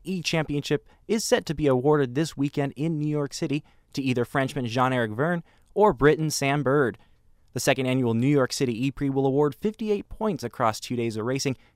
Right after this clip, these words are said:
each with qualifying. Jean-Eric Vergne has a modest twenty-three point lead over Sam Bird,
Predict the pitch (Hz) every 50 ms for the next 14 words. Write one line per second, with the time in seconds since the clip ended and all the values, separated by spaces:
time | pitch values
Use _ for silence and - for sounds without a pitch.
0 | _ - 127 120 - - 120 - - - 143 147 139 131 - 131 117 107 90 95
1 | - - _ - - - - _ - - _ - 131 135 131 131 127 123 117 110
2 | 117 127 131 135 139 135 127 123 120 120 127 139 139 139 131 - - - - 147
3 | 160 151 135 117 127 143 160 156 - - 151 139 127 127 127 127 127 127 120 117
4 | 117 - - - 127 127 123 113 123 135 156 160